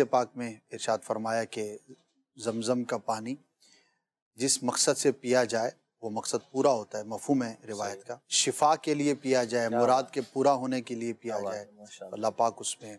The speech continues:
Speaker 1: बरकत अता फरमाता है। तो
Speaker 2: सुभान अल्लाह।
Speaker 1: दुआ की
Speaker 2: सुभान अल्लाह।
Speaker 1: कबूलियत और शिफा की अलामत है।
Speaker 2: माशा-, माशाअल्लाह।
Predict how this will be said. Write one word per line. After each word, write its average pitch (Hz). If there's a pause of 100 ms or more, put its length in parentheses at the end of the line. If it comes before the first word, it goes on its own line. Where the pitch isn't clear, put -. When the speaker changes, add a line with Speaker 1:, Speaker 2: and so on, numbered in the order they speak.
(260)
Speaker 1:
बरकत 113
अता 113
फरमाता 110
है। 107
तो 120
Speaker 2:
सुभान 123
अल्लाह। 101
Speaker 1:
दुआ 135
की 156
Speaker 2:
सुभान 110
अल्लाह। 101
Speaker 1:
कबूलियत 139
और 120
शिफा -
की -
अलामत 107
है। - (140)
Speaker 2:
माशा-, 95 (240)
माशाअल्लाह। 101